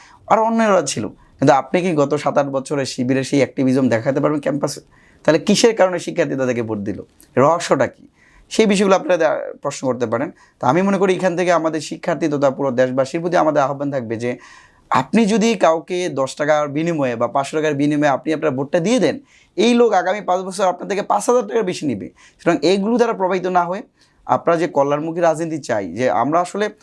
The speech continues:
জনপ্রতিনিধির কাজ কি, তার অধিকারগুলো তাকে বুঝিয়ে দেওয়া, সে যেখান থেকে সুবিধা পাওয়ার কথা ছিল রাষ্ট্রীয়ভাবে, সেই সুবিধাগুলো যেন সে এনশিওর করতে পারে, এই রাজনীতিটা বলবৎ থাকা উচিত।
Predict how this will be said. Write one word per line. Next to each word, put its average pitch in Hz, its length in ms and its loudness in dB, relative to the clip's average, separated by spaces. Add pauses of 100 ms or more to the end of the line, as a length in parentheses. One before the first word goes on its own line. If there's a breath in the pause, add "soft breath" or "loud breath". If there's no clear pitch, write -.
(460 soft breath)
জনপ্রতিনিধির 220 640 2
কাজ 143 280 0
কি, 131 100 -8
তার 147 160 0
অধিকারগুলো 175 520 -2
তাকে 202 240 0
বুঝিয়ে 139 340 -2
দেওয়া, 120 260 2 (260 loud breath)
সে 170 200 0
যেখান 170 280 0
থেকে 170 380 -2 (360 soft breath)
সুবিধা 175 280 2
পাওয়ার 170 200 0
কথা 143 260 -2
ছিল 175 140 -6
রাষ্ট্রীয়ভাবে, 147 560 -2
সেই 202 200 -6
সুবিধাগুলো 185 460 -2
যেন 202 160 0
সে 175 180 -2
এনশিওর 143 360 0
করতে 127 240 -4
পারে, 107 220 -2 (380 loud breath)
এই 240 180 4
রাজনীতিটা 214 420 0
বলবৎ 160 600 -4
থাকা 139 180 -4
উচিত। 117 260 -6